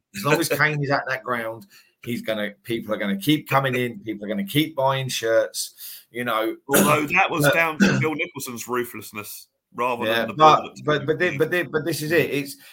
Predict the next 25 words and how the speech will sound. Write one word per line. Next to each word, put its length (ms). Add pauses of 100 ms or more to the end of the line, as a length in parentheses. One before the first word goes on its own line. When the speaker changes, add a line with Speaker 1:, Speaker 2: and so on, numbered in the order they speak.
Speaker 1:
it's 180
whether 280
or 80
not 240
he 60
now 200
says, 380
"Do 80
you 40
know 140
what? 320 (380)
It's 120
my 120
Speaker 2:
Mm. 80
Speaker 1:
boyhood 400
club. 360
I 140
will 140
forever 420
be 160
Speaker 2:
Yeah. 60
Speaker 1:
in 80
the 80
history 340
books. 440